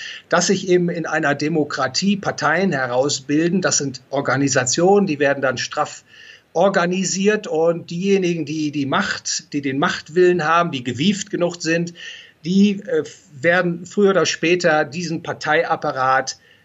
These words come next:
führen und steuern. Und das ist dann sozusagen die Parteioligarchie, die sich rausbildet, so Robert Michels. Das lässt sich auch heute beobachten. Ich glaube, das ist eine gute Blaupause.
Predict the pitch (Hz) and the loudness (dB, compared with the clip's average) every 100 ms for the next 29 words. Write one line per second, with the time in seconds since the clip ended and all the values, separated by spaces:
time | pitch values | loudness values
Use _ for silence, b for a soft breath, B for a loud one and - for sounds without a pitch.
0 | b - - 185 202 196 185 - 160 - | b -14 -2 2 4 2 -2 -4 -6 -2
1 | 156 143 120 110 120 127 165 175 170 - | 2 4 2 0 -8 -4 -4 -4 -4 -6
2 | 165 160 160 160 151 147 147 147 147 147 | -8 -4 -2 -2 -6 -4 0 2 0 -2
3 | 139 - - 147 - 160 180 175 160 151 | -6 -6 -10 -8 0 2 2 2 2 2
4 | 147 143 - 190 151 120 113 110 - 117 | 2 0 2 2 2 -2 -4 -6 -4 -2
5 | 127 - 143 147 151 156 147 135 143 151 | -2 -2 -2 0 0 2 0 2 2 0
6 | - 160 151 175 175 - B B B - | 0 -2 2 2 2 -6 B B B -6
7 | 135 160 156 165 156 143 143 147 - 147 | 0 0 2 -2 -2 2 4 2 0 0
8 | 185 180 - 139 175 175 165 - 175 156 | 0 -2 -4 -2 0 0 0 -4 -6 -4
9 | - 160 143 147 143 139 185 147 135 131 | 0 0 2 0 0 0 -2 0 2 4
10 | 151 151 151 - 160 170 165 175 | 4 4 -2 -2 0 0 -2 -6